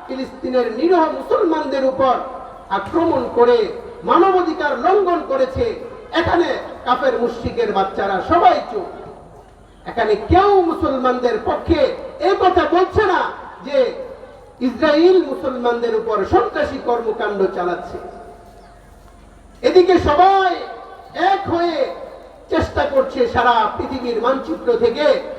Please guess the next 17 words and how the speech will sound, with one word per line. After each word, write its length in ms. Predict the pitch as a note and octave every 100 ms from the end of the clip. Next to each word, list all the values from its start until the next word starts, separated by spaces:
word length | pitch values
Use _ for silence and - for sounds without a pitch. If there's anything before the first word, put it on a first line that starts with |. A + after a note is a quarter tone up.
| -
মুসলমানদের 760 | A3+ C4 D#4 B3 A#3+ A3+ A#3+ F#3+
নাম 400 | A3 E4 E4+ C4+
নিশানা 340 | G#3 A3+ G3
মিটিয়ে 340 | F3+ F3 F#3 E3+
দিবে। 240 | D#3+ D3+ - - - - - - A5+ G5+ - -
আমার 320 | A#3+ C#4+ C4
ভাইরা, 460 | C4 C4+ C#4+ B3+ - - - - - - - - - - F3
যত 260 | D#4+ F4+ G4 F4
বিপদ 360 | E4+ F4+ F#4 - -
আসুক 380 | D#4+ B4 - F4
না 80 | E4+
কেন, 200 | E4+ E4+ D#4 B3+ - - - -
আমরা 280 | F4+ E4+ D#4
যদি 240 | D#4 D#4
আমাদের 400 | - D#4+ D#4+ D4+ -
ঈমানের 600 | B3+ D#4 F#4 G4+ F#4+ F4
উপর 320 | D#4+ - D4